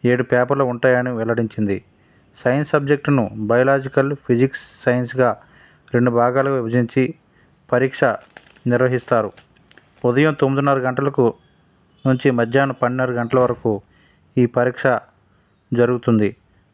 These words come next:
సైన్స్ పరీక్షకు తొమ్మిదిన్నర గంటల నుంచి పదకొండు గంటల వరకే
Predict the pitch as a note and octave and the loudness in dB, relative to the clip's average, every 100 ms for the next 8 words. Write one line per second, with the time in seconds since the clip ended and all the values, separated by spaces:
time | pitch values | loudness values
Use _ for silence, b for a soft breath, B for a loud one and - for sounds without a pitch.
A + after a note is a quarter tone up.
0 | - B2+ D3 D3 D3+ D3 - C#3+ C#3 G#2 | -2 0 0 -2 -2 -2 -4 0 0 0
1 | - - C3 C3+ C3+ B2 B2 C3+ C#3 C3 | -6 -4 0 2 0 0 0 2 0 2
2 | B2 G2 - b b b b _ A#2+ C3 | -2 -2 -8 b b b b _ 0 0
3 | C3+ C3+ B2+ C3+ B2+ A#2+ B2+ | -2 -2 0 0 0 0 0